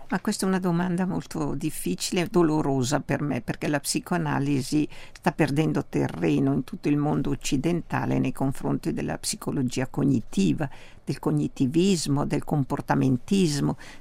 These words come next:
come se, eh, non riuscissimo ad ammettere umilmente che non tutto è consapevolezza e coscienza, che c'è una parte di noi che ci condiziona, che ci determina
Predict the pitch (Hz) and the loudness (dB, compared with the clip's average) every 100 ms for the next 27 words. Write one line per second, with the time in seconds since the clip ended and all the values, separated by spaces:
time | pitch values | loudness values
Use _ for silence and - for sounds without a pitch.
0 | - - 247 254 202 - - 208 220 247 | -6 4 6 6 2 0 0 2 2 2
1 | - 185 180 175 175 180 175 - 240 - | -2 -2 0 0 2 0 0 -4 -4 -2
2 | 190 190 202 - - - - 196 180 190 | 0 0 -2 -8 -14 -12 -4 -2 2 2
3 | 185 180 165 - - 165 170 175 185 175 | 4 4 4 0 -2 2 4 6 6 6
4 | 156 156 139 139 135 - 160 - - - | 4 4 6 6 4 0 -4 -4 -12 0
5 | 294 247 147 - - 131 - - 135 - | 4 6 4 -2 -2 -2 -2 0 0 2
6 | 147 135 - - 135 - 143 123 - - | 0 0 -2 0 0 2 0 -2 -2 -4
7 | - 151 - 143 127 135 - - - 185 | -2 -4 -2 0 0 0 -4 -4 -2 0
8 | 180 165 175 170 - 165 - 160 160 156 | 0 0 -2 -2 0 -2 0 0 0 0
9 | 185 - - - - 190 - - 185 175 | -2 -4 -8 -8 -4 -2 -4 0 2 2
10 | 156 - 180 165 160 - - 196 175 160 | 0 0 0 0 -2 -2 -2 0 0 0
11 | 139 143 156 | -2 0 -2